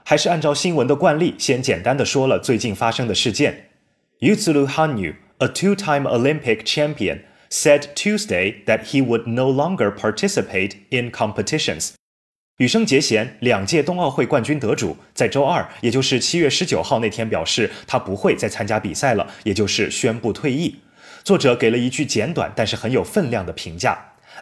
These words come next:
“And the landscape of the sport of figure skating will never be the same.” 主语 landscape 我们有段时间没见到了，一起来复习一下。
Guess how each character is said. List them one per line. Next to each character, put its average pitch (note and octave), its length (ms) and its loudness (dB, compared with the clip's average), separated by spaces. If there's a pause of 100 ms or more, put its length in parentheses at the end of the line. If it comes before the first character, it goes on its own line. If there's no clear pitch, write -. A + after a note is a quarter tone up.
“And C3 220 4 (120)
the A#2+ 120 0
landscape C3+ 680 0
of A#2 180 -6
the A2 80 -2
sport A#2+ 560 -2
of A2 120 -6
figure C#3 480 0
skating A2+ 540 -2 (180)
will A2 160 2
never A#2 320 0
be A#2 140 0
the A2 80 -2
same.” G2+ 320 -4 (880)
主 D3 160 6
语 C#3+ 220 4
landscape D3 540 2
我 A#2+ 80 0
们 G#2 100 -2
有 G2+ 100 0
段 A2+ 140 0
时 - 120 -4
间 A2+ 160 -2
没 G2+ 100 -4
见 D3 200 0
到 G#2+ 120 2
了， - 200 -4
一 G2+ 60 -6
起 G2 160 -6
来 F2 80 -2
复 - 160 -4
习 F2+ 180 -4
一 - 20 -6
下。 - 340 -6